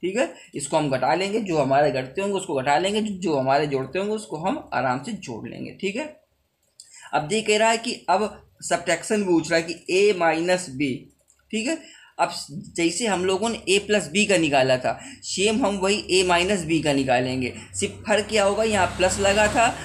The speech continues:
यहाँ हमारा minus लगा है, तो जहाँ हम plus लगा के चले आए थे वहाँ हम minus लगा लेंगे, ठीक है। जैसे यहाँ पे हम इसी को लेके चलते तो यहाँ minus हो जाएगा,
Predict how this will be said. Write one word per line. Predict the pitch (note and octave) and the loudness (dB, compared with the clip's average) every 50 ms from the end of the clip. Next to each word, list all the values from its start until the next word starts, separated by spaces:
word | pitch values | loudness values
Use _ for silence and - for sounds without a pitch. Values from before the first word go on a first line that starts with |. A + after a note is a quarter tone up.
| - - - - | -14 -14 -12 -6
यहाँ | E3+ E3+ F#3 F#3 G3+ G#3 | 0 2 2 4 4 2
हमारा | F#3+ F#3 - F3+ F#3 G3+ | 2 4 4 4 4 4
minus | F#3 D#3 C3+ C3+ C3 C3+ C#3 C#3+ | 2 2 0 0 -2 -2 -4 -4
लगा | C3+ B2+ B2+ B2 C3 B2 | -2 -2 0 0 0 0
है, | A#2+ B2 B2+ - - - _ | 0 0 -2 -6 -8 -14 _
तो | D3+ D3 | -12 -4
जहाँ | C#3 E3+ F3 F#3+ G3 | 0 0 2 2 2
हम | G3+ F#3+ | 0 0
plus | - G3+ G3+ G3+ G3+ | 0 -2 -2 0 0
लगा | F#3+ F#3+ F#3+ F#3+ G3+ | 0 0 2 2 -2
के | G#3 - | -2 -2
चले | - G3+ G3 G#3 G3+ | -4 -2 0 2 2
आए | G#3 G#3 G#3+ | 2 2 2
थे | G#3 A3+ | 0 -2
वहाँ | G#3 F#3 E3 E3 E3 | -2 0 0 0 0
हम | F3 E3 | 0 0
minus | D3+ D3 D3+ E3+ G3+ A#3 | 0 0 0 -2 -2 0
लगा | A3+ G3 F#3+ F#3+ F#3+ | 0 0 2 4 2
लेंगे, | F#3+ F#3+ F#3 F#3 F#3 F#3 | 2 2 0 -2 -2 -4
ठीक | F#3 - - - _ _ F#3+ G3 F#3+ | -6 -8 -18 -20 _ _ -2 -2 0
है। | E3 | 0
जैसे | D#3+ D#3+ D#3 E3+ E3+ E3 - | 0 -2 -2 -2 -4 -4 -4
यहाँ | D#3 E3 E3 E3 E3+ E3 | -2 -2 0 2 0 0
पे | - F#3 | 0 0
हम | - - | 0 0
इसी | E3 D#3+ - G3 | -4 -2 -2 -4
को | F#3+ G#3 | 0 0
लेके | G3+ G3 G3 G3 | 0 0 0 0
चलते | G3+ F#3+ F#3 F#3+ G3+ F#3+ | 0 -2 0 0 -4 -4
तो | F3 | -2
यहाँ | D#3+ D3+ D3 D3 | 0 0 0 2
minus | D3 C#3 C#3 C#3+ D3 D3 D#3+ | 0 0 0 -2 -4 -2 -2
हो | D3 C#3 | -2 0
जाएगा, | C#3+ C#3 C#3 C#3 C#3 C#3 C#3 - | 2 2 2 2 2 0 0 -2